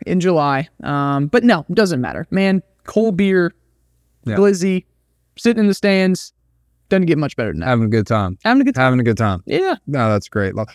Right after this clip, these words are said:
Speaker 2: are you going to, so there's the, uh, the baseball game, uh, who, who's playing in,
Speaker 1: Yes.
Speaker 2: uh, Cleveland?
Speaker 1: Guardians versus the Athletics.
Speaker 2: The Athletics,
Speaker 1: And I
Speaker 2: right.
Speaker 1: will be there Tuesday night.
Speaker 2: And I got, I have a confession to make. I, so I don't really follow sports that much, okay? I know. Woo, hush, hush, whatever.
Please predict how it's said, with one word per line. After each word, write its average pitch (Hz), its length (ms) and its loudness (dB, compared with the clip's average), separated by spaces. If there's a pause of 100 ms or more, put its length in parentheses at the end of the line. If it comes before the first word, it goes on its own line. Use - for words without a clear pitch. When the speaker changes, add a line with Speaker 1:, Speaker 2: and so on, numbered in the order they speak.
(160)
Speaker 2:
are 143 60 2
you 147 100 4
going 156 160 2
to, 143 240 0
so 135 320 0
there's 131 380 0
the, 127 200 2
uh, 117 240 0
the 110 100 -6
baseball 135 380 0
game, 120 400 0
uh, 120 240 -6
who, 131 320 -4
who's 131 260 -2
playing 123 440 0
in, 117 40 2
Speaker 1:
Yes. 143 140 2
Speaker 2:
uh, 107 160 -4
Cleveland? 135 480 0
Speaker 1:
Guardians 208 440 2
versus 202 440 -2
the 190 220 0
Athletics. 170 760 -4
Speaker 2:
The 123 120 2
Athletics, 117 420 0
Speaker 1:
And 127 60 0
I 135 80 2
Speaker 2:
right. 123 100 0
Speaker 1:
will 196 80 0
be 156 240 0
there 107 180 -2
Tuesday 151 240 -2
night. 147 160 2
Speaker 2:
And 139 160 0 (140)
I 151 80 2
got, 143 160 2 (120)
I 135 140 -2
have 117 120 -2
a - 20 -10
confession 117 400 0
to 101 80 0
make. 101 200 -6
I, 127 280 -2 (100)
so 135 180 -2
I 156 140 -2
don't 151 100 0
really 120 140 0
follow 107 200 0
sports 101 260 -4
that 107 100 0
much, 101 360 -2
okay? 104 320 0
I 113 180 -2
know. 98 320 0
Woo, 117 320 2
hush, 104 220 -2
hush, 98 240 -2
whatever. 98 340 -2